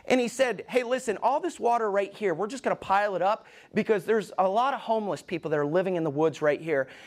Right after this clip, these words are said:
and that'll make it, uh, easier for them to get bottles of water." And she started cursing. He said, "She was so angry." She said, "We're not gonna do that." And she cursed them and cursed the idea and cursed this and cursed that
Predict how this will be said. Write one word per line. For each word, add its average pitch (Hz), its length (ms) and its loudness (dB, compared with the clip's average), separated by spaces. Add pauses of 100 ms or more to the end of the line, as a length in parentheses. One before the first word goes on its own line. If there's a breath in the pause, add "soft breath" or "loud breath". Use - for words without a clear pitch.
and 180 160 2
that'll 247 200 2
make 220 200 -2
it, - 240 -2 (220)
uh, - 240 4
easier 220 320 2
for 180 180 -2
them 202 160 0
to 175 80 0
get 180 180 2
bottles 160 360 0
of 165 80 -6
water." 196 320 0
And 143 160 -8
she 220 240 -4
started 165 400 0
cursing. - 520 -2 (500 soft breath)
He 240 120 4
said, - 220 0
"She 247 140 -4
was 165 120 -2
so 175 300 -2
angry." 165 320 -4
She 175 180 -8
said, 175 180 0
"We're 233 100 4
not 339 120 0
gonna 156 140 -2
do 123 120 -4
that." 107 300 -2 (840 loud breath)
And - 120 0
she 208 140 4
cursed 220 400 2
them 214 280 2
and - 80 0
cursed 220 340 0
the 208 120 4
idea 202 380 2
and 156 100 -8
cursed 214 320 -2
this 208 240 2
and 151 100 -6
cursed 240 300 0
that 202 360 0